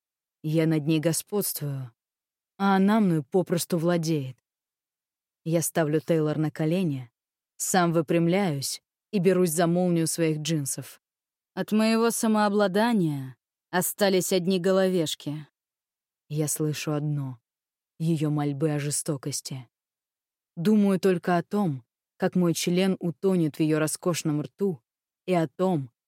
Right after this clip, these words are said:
что ей надо тоже, иначе она не помогала бы мне с молнией,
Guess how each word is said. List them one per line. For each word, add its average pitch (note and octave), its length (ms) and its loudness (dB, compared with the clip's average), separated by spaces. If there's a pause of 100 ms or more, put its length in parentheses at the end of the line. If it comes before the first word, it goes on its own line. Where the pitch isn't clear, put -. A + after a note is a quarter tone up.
(140)
что - 180 -2
ей E3+ 200 4
надо F3 340 2
тоже, C#3 580 -4 (260)
иначе G3+ 380 2
она G3 140 2
не G3 100 2
помогала F#3 540 2
бы E3 140 0
мне D3+ 180 0
с - 140 -6
молнией, C3+ 580 -4